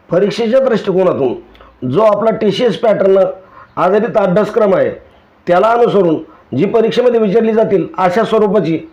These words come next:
अतिसंभाव्य व त्यासोबत जे मागील वर्षी काही टीसीएसने घेतलेल्या काही प्रश्नपत्रिका आहेत, त्यामधील काही महत्त्वपूर्ण प्रश्न जे की तुमच्या येणाऱ्या नवी मुंबई महानगरपालिका भरती परीक्षेसाठी आपण पाहणार आहोत.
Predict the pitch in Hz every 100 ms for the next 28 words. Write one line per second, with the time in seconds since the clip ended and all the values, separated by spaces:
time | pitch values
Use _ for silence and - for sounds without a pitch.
0 | - 160 220 247 247 220 190 202 151 -
1 | - 160 180 180 233 190 233 247 247 -
2 | - - - 147 190 185 208 254 240 -
3 | 226 226 220 - - 190 190 226 196 240
4 | 185 160 220 226 214 - 208 262 247 214
5 | 185 160 - - - - - 202 240 233
6 | 226 240 214 196 233 208 233 - 208 -
7 | 156 - - - - 131 202 247 233 220
8 | 233 220 214 214 208 233 247 233 226 226
9 | 208 202 208 214 202 196 190 165 170 160
10 | 180 156 170 143 175 233 - - - -
11 | 151 160 196 185 170 160 123